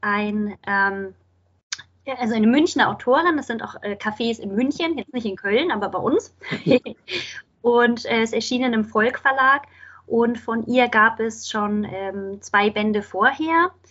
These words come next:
als Coffee Table Books. Und jetzt gibt es aber eben zu Hause im Café,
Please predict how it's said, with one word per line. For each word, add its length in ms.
als 180
Coffee 320
Table 380
Books. 340
Und 140
jetzt 260
gibt 220
es 120
aber 280
eben 280
zu 260
Hause 420
im 320
Café, 640